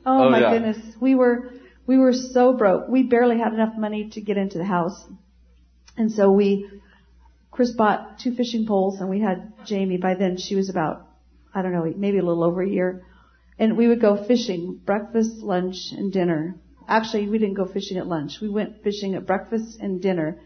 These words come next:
Speaker 1: all summer long because we had no money, and that's what we ended up eating was fish.
Speaker 2: Mm-hmm.
Speaker 1: And it would just so happen to be that they, they planted, <laughs> they, they planted all these, like, pan-sized
Speaker 2: Thankfully, 'cause
Speaker 1: trout.
Speaker 2: we didn't know how to fish, so these were stupid fish,
Speaker 1: It
Speaker 2: too.
Speaker 1: was like
Speaker 2: We had a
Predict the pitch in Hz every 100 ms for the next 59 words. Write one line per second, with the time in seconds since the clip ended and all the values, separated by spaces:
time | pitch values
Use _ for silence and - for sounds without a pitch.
0 | _ _ _ - 208 214 220 220 190 170
1 | 160 - 180 180 185 196 196 156 190 196
2 | 208 208 185 185 185 175 180 175 160 -
3 | 170 185 185 190 - - _ _ _ _
4 | 214 180 151 165 175 180 - - 147 143
5 | - - _ 110 107 123 214 196 220 254
6 | 254 269 262 247 226 202 220 202 165 180
7 | 180 180 - 196 - 233 214 214 220 277
8 | - 285 240 - - - 240 254 240 220
9 | 226 226 220 - - - 214 196 - -
10 | 233 226 240 - 190 208 269 - 110 107
11 | 98 113 131 139 120 117 113 117 104 -
12 | 123 110 - 110 123 120 110 - 139 123
13 | - - 120 107 - - 349 262 226 -
14 | 156 139